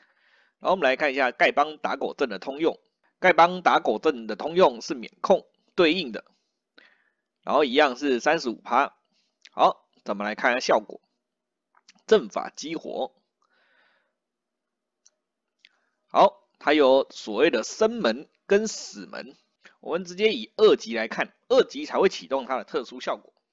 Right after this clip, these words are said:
指定二号位为死门，攻击少五趴，总血量加八趴。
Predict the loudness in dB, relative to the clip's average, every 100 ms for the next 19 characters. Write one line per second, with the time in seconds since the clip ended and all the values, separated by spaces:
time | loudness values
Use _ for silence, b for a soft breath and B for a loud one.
0 | _ -6 -4 -4 -6 -4 2 2 4 2
1 | 4 2 2 -4 -6 -8 -14 -16 -18 -16
2 | -18 -18 _ _ 0 0 -2 -8 -8 -8
3 | -2 -2 -2 -4 0 0 -2 -12 _ _
4 | -4 -4 -6 -8 -4 -4 -4 0 2 4
5 | 2 4 0 0